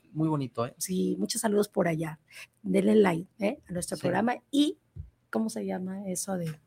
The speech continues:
Speaker 2: espárzalo?
Speaker 1: Sí.
Speaker 2: <laughs> Compártalo.
Speaker 1: Compártalo.
Speaker 2: <laughs> Eh, aquí está nuestra amiga que ya también está también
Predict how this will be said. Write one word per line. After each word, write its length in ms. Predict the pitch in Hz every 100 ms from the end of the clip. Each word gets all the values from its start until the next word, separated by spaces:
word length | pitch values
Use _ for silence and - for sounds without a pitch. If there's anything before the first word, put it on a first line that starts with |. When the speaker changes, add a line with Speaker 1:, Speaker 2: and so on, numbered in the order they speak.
| _ _ _ _ - - - - _ _ -
Speaker 2:
espárzalo? 640 | - - 190 180 196 - - _ -
Speaker 1:
Sí. 240 | - 113 - - -
Speaker 2:
<laughs> 540 | 311 453 453 349 -
Compártalo. 720 | - 202 - 202 - - 165 -
Speaker 1:
Compártalo. 680 | - - - 415 415 - 110 -
Speaker 2:
<laughs> 40 | - - - - - -
Eh, 320 | - 262 269 277 -
aquí 180 | 285 370
está 140 | 339
nuestra 240 | 392 339 285
amiga 1000 | 285 285 285 277 269 254 247 233 220 220
que 120 | 214
ya 400 | 220 226 233 233
también 300 | 233 214 208
está 480 | 214 208 190 196 196
también 420 | 185 180 180